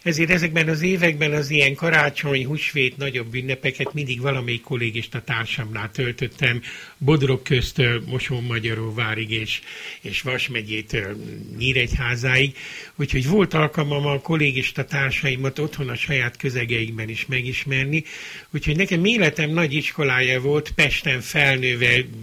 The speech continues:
bölcsőde, óvoda, iskola, gimnázium, minden. Után szembesülni egy olyan közeggel, ahol mindenki vidéki volt rajtam kívül,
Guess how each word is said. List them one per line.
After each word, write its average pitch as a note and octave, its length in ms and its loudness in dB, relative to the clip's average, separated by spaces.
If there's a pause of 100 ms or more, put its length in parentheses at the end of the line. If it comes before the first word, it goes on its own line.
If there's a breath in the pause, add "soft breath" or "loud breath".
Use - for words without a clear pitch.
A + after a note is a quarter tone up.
(140)
bölcsőde, C3 520 4
óvoda, B2+ 320 2
iskola, A#2+ 440 -2
gimnázium, A2+ 640 -6
minden. B2+ 420 2 (440 loud breath)
Után D#3+ 340 2
szembesülni D3 920 4
egy C3+ 240 4
olyan C3 260 2
közeggel, C3+ 540 0
ahol C3+ 180 2
mindenki C#3+ 400 -2
vidéki B2+ 420 -2
volt A2+ 240 -6
rajtam B2+ 380 -2
kívül, C#3+ 360 0